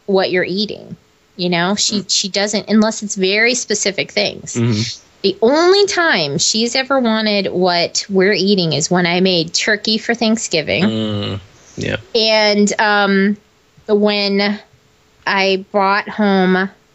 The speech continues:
Speaker 1: turkey from Trader Joe's, like, the, the, the deli slices or whatever.
Speaker 2: Mm-hmm.
Speaker 1: But at Trader Joe's, it's, like, really, really fresh and really good instead of being, like, pressed together meat and all that kind of stuff.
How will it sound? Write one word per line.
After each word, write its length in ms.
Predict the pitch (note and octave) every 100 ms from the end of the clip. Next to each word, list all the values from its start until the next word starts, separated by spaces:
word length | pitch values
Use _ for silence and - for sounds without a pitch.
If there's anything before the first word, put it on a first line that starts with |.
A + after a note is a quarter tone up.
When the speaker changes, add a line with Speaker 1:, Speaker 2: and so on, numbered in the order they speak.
| _ _
Speaker 1:
turkey 480 | - G#3+ G3 G3+ F#3+
from 500 | - F#3+ F3+ E3 D#3+
Trader 380 | D#3+ G#3 F#3 E3+
Joe's, 360 | F3 E3+ F#3
like, 200 | F#3+ F3
the, 320 | - D#3+ B2 -
the, 400 | E3+ D#3+ D3+ D3+ F#3+ _ _ _ _ _ _ -
the 180 | F3
deli 300 | E3 E3+ F#3+
slices 500 | A3+ C4+ C#4 C4+ D4
or 60 | D#4
whatever. 420 | D4+ D#4 D#4+ E4
Speaker 2:
Mm-hmm. 420 | E4+ - D#3+ A#2 A#2
Speaker 1:
But 280 | G#3+ G#3+ G#3+
at 140 | G#3+
Trader 320 | - C4+ G#3+
Joe's, 600 | G3 A3+ D4+ D4+ A#3+ G3+
it's, 180 | F3 -
like, 180 | F3+ E3 _ _ _ _ _ _ _
really, 500 | F#3+ F#3 G3 F#3+ F3+
really 260 | E3 D#3+ D3+
fresh 680 | - D3+ D#3 - - - - _ _ _ _ _
and 180 | F3+ E3
really 260 | D#3+ D3+ C#3+
good 340 | G#3 G#3 E3+
instead 320 | D#3+ - F3+
of 80 | E3+
being, 180 | E3 D#3
like, 220 | D3 -
pressed 420 | - D#3 E3 -
together 360 | - D#3+ D3+ D3
meat 260 | C#3+ D#3
and 80 | F#3
all 80 | G3+
that 180 | A3 A3+
kind 160 | C4+
of 80 | C4+
stuff. 300 | - D#4+ E4+